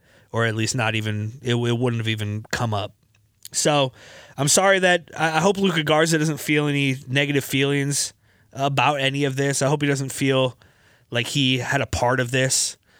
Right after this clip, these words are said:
Luka Garza's jersey deserves to be retired. It deserves to be hanging in the rafters, and it, it always will be,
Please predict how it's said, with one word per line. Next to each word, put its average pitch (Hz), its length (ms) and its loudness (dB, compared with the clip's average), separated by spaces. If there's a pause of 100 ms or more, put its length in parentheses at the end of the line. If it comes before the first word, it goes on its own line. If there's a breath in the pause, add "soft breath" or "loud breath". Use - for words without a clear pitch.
(1500 soft breath)
Luka 226 280 2
Garza's 180 480 2
jersey 151 500 0
deserves 131 460 0
to 135 60 -6
be 123 120 0
retired. 110 580 -2 (200)
It 131 160 -2
deserves 139 360 2
to 139 60 -6
be 135 100 0
hanging 147 280 0
in 151 80 0
the 143 80 0
rafters, 139 500 0
and 123 160 -2
it, 120 160 -4
it 120 100 0
always 120 300 0
will 117 200 -2
be, 104 260 -6